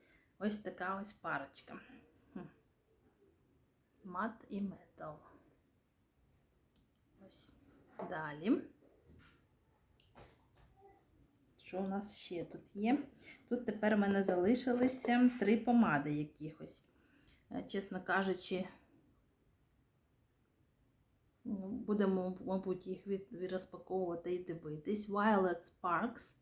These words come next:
Це щось повинно бути на кшталт ось мої-, моїм сьогоднішнім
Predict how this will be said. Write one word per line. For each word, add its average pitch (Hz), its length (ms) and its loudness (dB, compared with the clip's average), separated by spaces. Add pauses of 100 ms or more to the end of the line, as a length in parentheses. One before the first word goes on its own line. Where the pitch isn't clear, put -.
(520)
Це 202 120 -6
щось 214 220 4
повинно 202 340 4
бути 202 340 2
на 185 160 2
кшталт 185 600 2
ось 180 280 -2
мої-, 180 320 -4
моїм 190 340 2
сьогоднішнім 185 720 -2